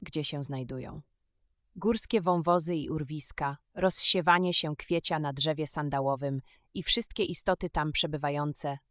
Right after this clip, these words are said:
węchem może doskonale poznać oceany wewnątrz żelaznego kręgu żyjących na ich ziemiach.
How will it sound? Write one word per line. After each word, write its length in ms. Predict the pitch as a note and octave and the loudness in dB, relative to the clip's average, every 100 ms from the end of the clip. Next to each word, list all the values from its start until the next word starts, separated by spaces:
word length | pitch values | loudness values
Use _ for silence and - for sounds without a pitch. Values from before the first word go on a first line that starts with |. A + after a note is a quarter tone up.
| _ | _
węchem 560 | D#3+ G#3 A3 A3+ G#3 F3+ | 0 2 2 0 -2 2
może 280 | F3+ F3+ E3 | 2 0 0
doskonale 560 | D#3 - E3 D#3 C#3+ | 2 2 2 0 0
poznać 640 | - C#3+ C3 B2 A2 - _ _ | 2 2 0 -6 -8 -10 _ _
oceany 540 | F3 - F#3+ F3+ F3+ D#3+ | 0 4 6 6 4 2
wewnątrz 480 | E3+ E3+ E3 D#3+ | 0 2 0 0
żelaznego 560 | - D#3+ D#3 D#3+ D3+ D3+ | 0 2 0 0 -2 -4
kręgu 380 | - D#3+ D#3 D#3+ | -4 -4 -2 -4
żyjących 560 | D3+ D3 D3 - D#3 | -2 -2 -2 -4 -4
na 80 | D3 | -4
ich 180 | C#3 C3+ | -4 -4
ziemiach. 540 | C#3 C3 A#2+ A2+ - | -4 -4 -6 -10 -18